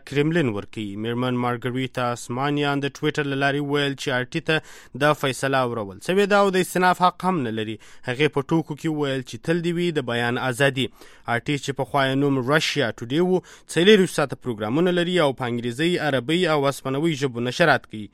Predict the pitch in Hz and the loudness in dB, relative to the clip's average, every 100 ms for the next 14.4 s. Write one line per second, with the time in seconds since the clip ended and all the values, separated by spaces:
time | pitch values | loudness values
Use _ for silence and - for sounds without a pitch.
0 | - - - - 110 131 120 - 143 135 | -20 -20 -18 -8 -6 -4 -4 -2 -2 -2
1 | - 131 143 165 147 131 139 175 - 120 | -2 -2 2 0 0 -2 -2 -2 -2 -6
2 | 107 - 113 - 135 139 101 - 113 117 | -4 -6 -6 -4 0 0 -2 -6 -6 -4
3 | 113 - - - 117 139 143 139 131 143 | -6 -12 -20 -4 4 4 6 4 4 0
4 | 127 143 156 170 165 - 143 165 175 180 | 2 2 2 0 0 -2 0 0 2 0
5 | 156 131 123 196 147 120 - 113 113 151 | 0 -2 2 2 2 -6 -8 -6 -2 2
6 | 185 180 175 196 185 - - - - 117 | 4 2 0 -2 -2 -10 -20 -14 -8 -6
7 | 117 110 113 - 151 147 143 131 151 143 | -4 -4 -4 2 4 6 4 2 0 0
8 | 143 143 151 143 147 - 107 107 - 113 | 0 -2 -2 0 -2 -4 -10 -8 -8 -6
9 | 117 113 113 120 120 - 127 143 139 135 | -6 -6 -4 -4 -6 -6 -4 -2 0 -2
10 | 131 127 123 131 196 196 190 185 185 160 | -2 -2 -2 0 2 4 2 0 -4 -4
11 | 165 165 175 180 165 - - 175 180 175 | -2 0 2 0 -2 -10 -8 -4 0 4
12 | 185 180 180 - - 165 147 - 139 123 | 6 4 2 -8 -18 -8 -8 -6 -6 -6
13 | 127 - 196 147 123 117 175 165 123 123 | -6 -2 -2 0 -2 -2 -4 -2 -2 -2
14 | 131 170 208 | -2 2 2